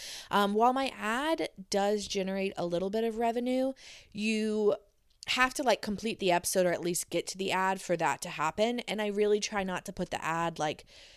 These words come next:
in the front of the episode. I don't even personally like having an ad in there just because I feel like it interrupts the vibe. However, I was getting a couple comments about how my audio sounded a little off and how sometimes my ad would just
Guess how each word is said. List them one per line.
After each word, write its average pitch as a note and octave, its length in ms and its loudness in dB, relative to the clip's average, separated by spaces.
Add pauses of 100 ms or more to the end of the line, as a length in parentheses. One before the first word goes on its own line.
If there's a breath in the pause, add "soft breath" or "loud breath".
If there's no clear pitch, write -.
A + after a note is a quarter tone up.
(300 loud breath)
in G#3+ 140 2
the G#3 80 0
front F3+ 340 -2
of F#3 140 -4
the F3+ 120 0
episode. F3 600 0
I F3 140 2
don't G3+ 260 2
even F3+ 400 -4 (340)
personally F#3 400 -2
like F3 240 2
having F3+ 280 0
an F3 60 -2
ad F3+ 360 -2
in E3+ 160 -4
there G3+ 260 -2
just G3 180 -4
because F#3 200 -2
I F3 80 -2
feel E3+ 140 -4
like E3 140 -2
it D#3+ 100 -4
interrupts D#3+ 420 -2
the E3 100 -4
vibe. E3 360 4 (340)
However, A3 680 4
I A3 120 4
was A3 160 4
getting C4+ 240 0
a D#4+ 80 0
couple A#3 280 0
comments G3 680 -4 (400 soft breath)
about F#3 440 4
how F3+ 180 0
my F3 180 -2
audio F3 400 0
sounded E3+ 380 -4
a F3 60 -2
little E3 380 -2
off D#3+ 540 0 (480 loud breath)
and E3+ 500 -2
how F3+ 160 0
sometimes F3 380 -2
my F3 160 -2
ad D#3 280 0
would D#3+ 240 -8
just - 280 -4